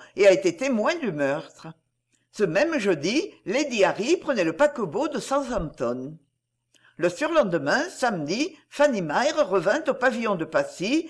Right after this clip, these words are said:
et trouva visage de bois. Les voisins lui racontèrent que monsieur Hawksby était parti, que Lady Harry voyageait en Suisse. Mieux que personne, elle savait que sa maîtresse n'avait point été présente au crime.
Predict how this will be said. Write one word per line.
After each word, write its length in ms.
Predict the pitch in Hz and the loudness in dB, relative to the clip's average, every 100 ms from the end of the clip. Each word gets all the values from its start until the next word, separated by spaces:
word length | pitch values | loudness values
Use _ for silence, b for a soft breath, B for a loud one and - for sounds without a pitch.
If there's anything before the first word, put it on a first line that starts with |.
| B | B
et 120 | - 190 | 0 0
trouva 300 | 233 220 147 | 2 2 2
visage 560 | 196 262 220 285 311 | 0 -2 0 0 0
de 160 | 302 202 | -2 -2
bois. 520 | 131 131 135 135 _ _ _ _ _ b b | -2 -2 -2 -4 _ _ _ _ _ b b
Les 80 | 180 | 2
voisins 460 | 165 196 185 240 339 | 4 4 4 0 2
lui 100 | 277 | 2
racontèrent 680 | 240 208 180 185 202 285 | 0 0 -2 2 2 2
que 80 | - | -2
monsieur 320 | 233 156 156 | -4 -4 -2
Hawksby 460 | 196 202 151 196 320 | -2 -2 -2 0 2
était 180 | 302 208 | 0 0
parti, 640 | 175 151 - 165 262 - B B - | 0 -4 -4 -2 0 -2 B B 0
que 80 | 202 | 2
Lady 380 | 175 277 320 | 4 2 2
Harry 320 | 277 175 233 311 | 2 0 -2 -2
voyageait 600 | 233 240 190 170 233 277 | 0 2 2 0 -4 -4
en 100 | 196 | -4
Suisse. 540 | - 131 127 139 - 160 _ _ _ _ _ _ _ - | -6 -6 -8 -10 -16 -16 _ _ _ _ _ _ _ -4
Mieux 160 | 220 | 0
que 100 | 294 | 0
personne, 680 | 269 160 - - 180 262 330 - B | 0 -2 -2 2 4 4 0 -8 B
elle 200 | - 190 | 4 4
savait 400 | 175 214 170 262 | 4 0 2 0
que 120 | 359 | 0
sa 140 | 302 214 | 0 0
maîtresse 540 | 175 - 196 294 349 | 0 4 4 4 2
n'avait 220 | 247 170 | 0 0
point 280 | 156 220 339 | 0 -2 0
été 260 | 311 240 220 | 0 -2 -2
présente 520 | 185 170 175 - - | 0 0 0 -2 0
au 80 | 202 | -2
crime. 580 | - 151 131 135 151 | -2 -4 -4 -4 -8